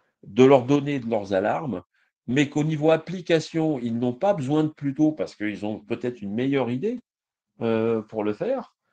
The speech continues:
euh, eh bien, on peut leur vendre, parce que je suis pas du tout, euh, contre ça,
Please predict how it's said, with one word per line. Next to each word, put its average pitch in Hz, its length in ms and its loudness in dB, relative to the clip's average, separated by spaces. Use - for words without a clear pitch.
euh, 104 580 -4
eh 95 100 -8
bien, 127 160 0
on 165 120 -2
peut 143 120 -2
leur 113 180 0
vendre, 127 640 -2
parce - 140 -16
que 113 120 -4
je 107 80 -8
suis 98 120 -14
pas 151 140 4
du 131 300 -6
tout, 143 320 -6
euh, 98 240 -6
contre 127 400 -8
ça, 196 380 -4